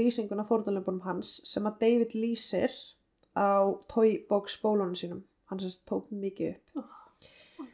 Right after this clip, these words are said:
Speaker 1: Hún passar fullkomlega við það sem hann segir. Hann segir, „Vegna þess að fyrir okkar tilgang kjósum við að stela táningsstelpum, kynþroska en samt smávaxnar,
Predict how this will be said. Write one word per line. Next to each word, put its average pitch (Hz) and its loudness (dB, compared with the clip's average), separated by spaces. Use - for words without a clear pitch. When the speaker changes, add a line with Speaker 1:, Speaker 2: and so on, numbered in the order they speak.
Speaker 1:
Hún 214 -2
passar 226 4
fullkomlega 226 4
við 226 6
það 214 4
sem 220 -4
hann 214 -2
segir. 208 2
Hann 208 -6
segir, - 2
„Vegna 226 2
þess 240 2
að 214 0
fyrir 240 6
okkar 240 0
tilgang 220 -2
kjósum 240 2
við 220 4
að 214 0
stela 214 -2
táningsstelpum, 226 -2
kynþroska 233 0
en 202 -6
samt 247 -2
smávaxnar, 202 -2